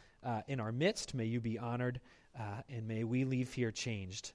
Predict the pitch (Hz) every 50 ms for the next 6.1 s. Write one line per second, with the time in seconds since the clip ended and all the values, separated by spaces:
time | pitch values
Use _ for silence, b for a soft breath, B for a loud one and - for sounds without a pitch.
0 | - - - 113 117 113 98 110 104 104 104 95 117 127 120 117 117 - - -
1 | - 113 110 104 - 127 120 110 107 104 104 107 104 104 - 139 120 113 117 117
2 | 113 117 107 113 110 104 101 - - 117 113 107 110 - - - 117 110 104 101
3 | 95 98 101 98 101 101 104 98 95 92 87 87 87 90 98 107 - - - 147
4 | 131 117 117 - - - 101 - 139 113 113 - - 135 139 160 170 180 185 -
5 | B B B B B B B B B B B - 107 113 120 113 107 101 95 90
6 | 85 82